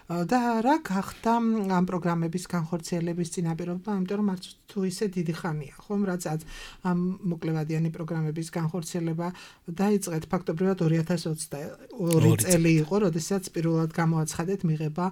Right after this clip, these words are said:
Speaker 1: მოკლევადიან პროგრამებზე. და, მ, გარდა წინაპირობისა,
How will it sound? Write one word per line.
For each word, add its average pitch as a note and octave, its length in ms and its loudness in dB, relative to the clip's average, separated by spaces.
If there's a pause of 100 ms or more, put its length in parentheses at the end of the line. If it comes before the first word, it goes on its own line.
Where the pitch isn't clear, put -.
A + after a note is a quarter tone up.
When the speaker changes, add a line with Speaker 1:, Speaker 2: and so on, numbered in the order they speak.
(280)
Speaker 1:
მოკლევადიან E3+ 720 0
პროგრამებზე. F3+ 720 0 (340)
და, C4 240 2
მ, G3 260 0
გარდა G3+ 320 0 (220)
წინაპირობისა, G3 960 2